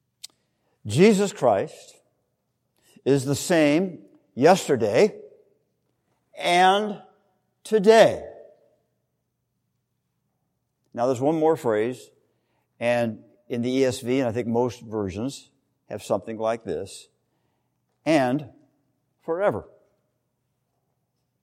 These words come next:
But I think the writer said something a little more than that. In the Greek language, the word for and, A N D, looks like kai, K I,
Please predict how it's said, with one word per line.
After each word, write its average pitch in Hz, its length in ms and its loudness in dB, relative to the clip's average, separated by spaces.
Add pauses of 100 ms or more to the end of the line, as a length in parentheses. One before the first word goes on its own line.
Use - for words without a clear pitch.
(680)
But 127 420 -2
I 139 120 -6
think 247 240 -2
the 156 100 -2
writer 147 560 0 (440)
said - 360 2
something 160 540 -2 (340)
a 147 40 -10
little 185 440 2
more 190 280 6
than 113 200 0
that. 95 340 -6 (2000)
In 127 80 -4
the 139 100 2
Greek 175 240 2
language, 147 720 0 (480)
the 123 100 -2
word 175 380 0
for - 260 -4
and, 127 380 -4
A 135 240 -2
N 131 160 -6
D, 113 380 -6 (340)
looks 165 220 -2
like 127 240 0
kai, 90 560 -4 (100)
K 117 280 -2
I, 95 240 -6